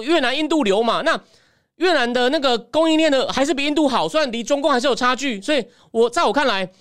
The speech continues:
他是上层，我们不要出事哦，我就是捧你，让你很爽，然后呢，<laughs> 让你很爽，你爽了就继续犯错，犯错就掉肉给我吃。哦，这是，这是我的看法。就大致上，我以后可能还会再补充哦，因为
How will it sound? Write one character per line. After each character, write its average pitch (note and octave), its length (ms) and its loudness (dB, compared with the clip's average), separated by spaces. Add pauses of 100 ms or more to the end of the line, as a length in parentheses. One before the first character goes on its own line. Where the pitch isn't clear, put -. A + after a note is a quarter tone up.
(560)
他 D#4 140 0
是 D#4+ 100 0
上 D4+ 220 -2
层， G3+ 140 -2
我 E3 60 2
们 F#3 100 0
不 A3 40 -4
要 D4 140 2
出 C#4 180 -4
事 A#3+ 320 -6 (360)
哦， A3 200 0 (160)
我 G#3 120 0
就 D4 100 0
是 D#4+ 140 2
捧 C4 280 0
你， G3 400 -2
让 D4+ 160 -2
你 B3+ 80 0
很 B3+ 140 0
爽， F#3 340 -2 (220)
然 G#3+ 80 -2
后 D4 80 2
呢， C#4 100 2 (300)
<laughs> - 340 -20
让 E4 100 0
你 D4 100 2
很 C4+ 120 2
爽， G3 260 0 (200)
你 D#4+ 80 2
爽 A3+ 160 -2
了 G3+ 80 2
就 C4+ 60 2
继 C4+ 80 -2
续 D4+ 80 2
犯 C#4 200 0
错， B3+ 380 0 (160)
犯 E4 160 0
错 D#4 140 2
就 D#4+ 100 2
掉 C#4+ 240 0
肉 D4 160 2
给 B3 100 0
我 A3 80 0
吃。 A#3 380 -4 (120)
哦， A#3 60 -16
这 D4+ 140 -2
是， C4+ 180 -4
这 - 140 -4
是 C#4 100 -2
我 B3+ 80 2
的 C#4+ 60 -2
看 B3 180 0
法。 C#3+ 220 -4 (300)
就 C#4+ 100 -8
大 D4 340 -2
致 A#3+ 120 -8
上， A#3 240 -2
我 A#3 80 4
以 B3 40 2
后 C4 120 2
可 G#3 100 -2
能 F3+ 80 0
还 G3 80 0
会 A3 80 0
再 B3 80 0
补 E3+ 160 -10
充 G3 240 -2
哦， D3 160 -2 (380)
因 D#4+ 80 -2
为 E4 120 0